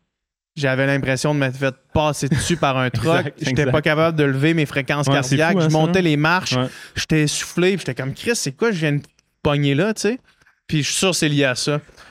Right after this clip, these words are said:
Speaker 1: Parce que c'est tout le temps
Speaker 2: C'est
Speaker 1: le
Speaker 2: vrai.
Speaker 1: lendemain des journées où est-ce qu'il faisait vraiment, vraiment chaud, puis que je me traînais crissement les pieds à la
Speaker 2: Ouais.
Speaker 1: fin parce que j'avais de la misère à,
Speaker 2: Ah, tu
Speaker 1: à
Speaker 2: vois, c'est
Speaker 1: boire
Speaker 2: intéressant.
Speaker 1: assez.
Speaker 2: Mais mettons que, mettons que ces jours-là, t'avais perdu cinq pour cent,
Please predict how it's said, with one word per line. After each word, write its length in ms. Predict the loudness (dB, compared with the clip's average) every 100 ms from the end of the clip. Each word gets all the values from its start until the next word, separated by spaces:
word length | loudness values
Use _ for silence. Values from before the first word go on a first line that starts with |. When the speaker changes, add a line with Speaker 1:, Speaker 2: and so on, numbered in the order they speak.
| -6
Speaker 1:
Parce 140 | -2
que 80 | 0
c'est 140 | -2
tout 120 | 0 0
le 60 |
temps 120 | 2 2
Speaker 2:
C'est 60 |
Speaker 1:
le 60 | 2
Speaker 2:
vrai. 80 | 2
Speaker 1:
lendemain 500 | 2 0 2 2 2
des 160 | 2
journées 380 | 2 2 2 2
où 120 | 2
est-ce 120 | 0
qu'il 160 | -2 -4
faisait 240 | -2 -4 -4
vraiment, 720 | -4 -2 0 2 2 2 0
vraiment 320 | 0 0 -2
chaud, 380 | -2 0 0 -2 -10 -20 _ _
puis 120 | -6
que 160 | -2 -2
je 100 | 0
me 140 | -2
traînais 380 | -2 -4 -4 -4
crissement 280 | -6 -6 -2
les 160 | -2 -2
pieds 180 | 0 0
à 60 |
la 60 | 0
Speaker 2:
Ouais. 40 | -2
Speaker 1:
fin 180 | -2 0
parce 200 | -4 -4
que 100 | -6
j'avais 200 | -4 -2
de 60 |
la 120 | -2 -2
misère 300 | -4 -4 -4 -2 -4
à, 180 | -8 -10 _ _ -4
Speaker 2:
Ah, 120 | -2
tu 60 | 0
Speaker 1:
à 40 |
Speaker 2:
vois, 100 | 2
c'est 60 | 2
Speaker 1:
boire 100 | 2
Speaker 2:
intéressant. 320 | 2 0 0
Speaker 1:
assez. 60 | 0
Speaker 2:
Mais 60 |
mettons 240 | 2 0 0
que, 280 | 2 0 0
mettons 240 | 0 -2
que 60 | -2
ces 140 | -2
jours-là, 360 | 0 2 2 0
t'avais 220 | 0 -2
perdu 220 | -2 -4 -4
cinq 260 | -2 -2
pour 200 | -2 -6
cent, 260 | -4 -4